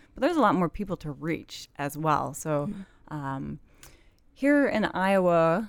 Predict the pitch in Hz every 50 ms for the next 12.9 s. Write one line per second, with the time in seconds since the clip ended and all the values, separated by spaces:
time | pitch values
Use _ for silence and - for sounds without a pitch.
0 | - - - 226 185 180 185 175 170 170 165 165 165 - - - - - 277 294
1 | 277 - - 185 160 - - 160 156 - - 165 147 143 - 160 165 - - -
2 | 180 170 165 160 160 160 - 185 170 156 156 151 - 143 147 156 165 156 175 160
3 | 160 160 156 - 156 151 156 - 170 - - 175 165 165 175 180 160 160 - -
4 | 151 147 143 143 143 143 147 135 - - 151 - 175 175 170 - 170 156 160 160
5 | 156 156 156 147 147 147 - 143 147 143 139 - - 151 156 - 147 156 151 139
6 | 156 156 143 - - 151 143 143 - - 156 147 143 147 160 135 - - - -
7 | 151 139 - 156 139 143 - - 143 156 165 156 - - 165 147 147 147 143 143
8 | - - 139 135 - - - - - 151 147 147 147 147 - - - 151 147 143
9 | 139 - - 147 143 143 143 - - - - 143 147 - - - 156 151 151 160
10 | 147 - 143 143 143 - - 147 143 147 147 143 - - 147 147 143 139 147 143
11 | 143 - - 151 - - 147 143 143 143 143 147 143 139 139 143 143 - 151 147
12 | 147 143 143 143 - - 156 147 147 - - 147 143 143 - - -